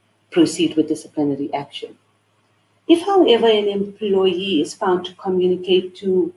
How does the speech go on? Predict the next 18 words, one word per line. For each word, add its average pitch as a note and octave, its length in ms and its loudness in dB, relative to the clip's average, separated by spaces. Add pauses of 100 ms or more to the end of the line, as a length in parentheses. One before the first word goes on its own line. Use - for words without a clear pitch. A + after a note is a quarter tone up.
the G3+ 100 -2
larger B3+ 340 4
workforce, C#3 640 -2
for - 180 -6
instance, C3+ 560 -10 (360)
sharing A3 460 2
his G3+ 180 -4
views F3+ 440 -2
against G#3+ 760 -4 (640)
the E3 80 -2
vaccine D3+ 720 -2 (340)
and G3+ 440 -2
further G#3 540 0 (580)
calling B3 320 4
upon G#3 340 -2
other G#3 180 0
employees F3+ 800 -2
to - 140 -20